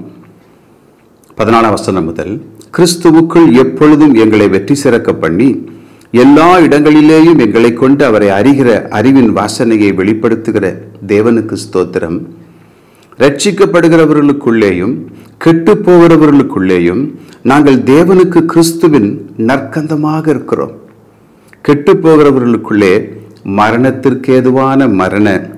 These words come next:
வாசனையாகவும் ரட்சிக்கப்படுகிறவர்களுக்குள்ளே ஜீவனுக்கு ஏதுவான ஜீவ வாசனையாகவும் இருக்கிறோம். இவைகளை நடப்பிக்கிறதற்கு எவன்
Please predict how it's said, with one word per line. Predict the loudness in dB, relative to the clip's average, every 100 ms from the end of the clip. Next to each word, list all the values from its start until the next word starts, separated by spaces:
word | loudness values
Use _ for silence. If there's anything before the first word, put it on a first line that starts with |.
| -6
வாசனையாகவும் | -2 -2 -4 -4 -4 -6 -6 -8 -6 -8 -12 -20 -20 -20 -20 -20 -2
ரட்சிக்கப்படுகிறவர்களுக்குள்ளே | -2 0 0 0 2 2 2 2 2 0 -2 -2 -4 -2 -4 -4 -8 -18 -16 -2
ஜீவனுக்கு | 2 4 4 2 2
ஏதுவான | 2 4 4 4
ஜீவ | 2 2 2 2 2
வாசனையாகவும் | 0 -2 -2 -2 0 -2 -2 -2 -2
இருக்கிறோம். | -4 -6 -6 -6 -8 -16 -20 -20 -20 -20 -12
இவைகளை | -4 0 0 0
நடப்பிக்கிறதற்கு | 0 -2 -2 -6 -8 -4 -2 -2 -4 -4 -4 -4 -8 -18 -18 -8
எவன் | -6 -4 -6